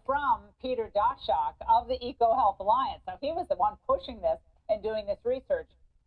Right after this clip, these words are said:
uh, and that was funded by N I H, uh, in, in Wuhan. So he wrote to Fauci on April eighteenth, twenty twenty, "I just wanted to say a personal thank you for publicly standing up and stating that the scientific evidence supports a natural origin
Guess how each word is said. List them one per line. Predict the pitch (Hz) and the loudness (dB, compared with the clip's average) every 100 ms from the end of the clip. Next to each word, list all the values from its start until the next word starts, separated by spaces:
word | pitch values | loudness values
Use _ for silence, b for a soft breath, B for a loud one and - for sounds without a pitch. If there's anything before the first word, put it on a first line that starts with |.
| - | -4
uh, | - | -2
and | 202 | -2
that | 220 | -8
was | 220 | -6
funded | - 196 185 | -4 -4 -2
by | 170 160 | -2 -2
N | 175 175 | -6 -6
I | 165 160 160 | -8 -10 -20
H, | - - | -16 -8
uh, | 170 160 151 - | -2 -2 -2 -8
in, | 175 170 185 | -16 -16 -6
in | 180 | 4
Wuhan. | - 202 160 - _ _ - | 4 4 -2 -2 _ _ -2
So | 254 | -2
he | 254 254 | 0 0
wrote | 494 622 508 719 | 2 2 2 -2
to | - | 0
Fauci | - 190 185 202 | 0 0 -2 -6
on | 202 - | -8 -6
April | 254 285 277 277 | -8 -2 -2 -2
eighteenth, | 226 226 - 269 262 | -6 -10 -10 -10 -2
twenty | 226 220 - | -2 -2 0
twenty, | 254 240 - _ - | 0 0 -14 _ -4
"I | - | 0
just | 508 523 | 0 4
wanted | 807 269 | 4 4
to | |
say | - 571 | 2 2
a | |
personal | - 370 605 285 269 | 4 2 2 0 0
thank | 294 311 277 | 0 -2 -6
you | 233 | -6
for | 214 - | -6 0
publicly | 277 269 285 233 226 | 0 2 0 -2 -2
standing | - 233 220 196 | -4 -4 -4 -4
up | 180 - _ _ _ - | -4 -4 _ _ _ -6
and | 233 226 | -6 -6
stating | - 262 480 453 | -6 -4 -4 -4
that | - - | -6 0
the | 302 - | 0 2
scientific | 285 330 320 277 262 247 - | 0 0 -2 -2 -4 -4 -6
evidence | 220 226 220 202 - - | -6 -2 0 -2 -6 -4
supports | 208 - 233 247 254 _ _ _ _ _ | -4 2 2 2 0 _ _ _ _ _
a | 233 240 | -16 -14
natural | 226 240 262 294 - 294 277 269 262 | -8 -8 -8 -12 -4 0 4 2 6
origin | 233 240 220 - 185 | 6 6 0 -4 -14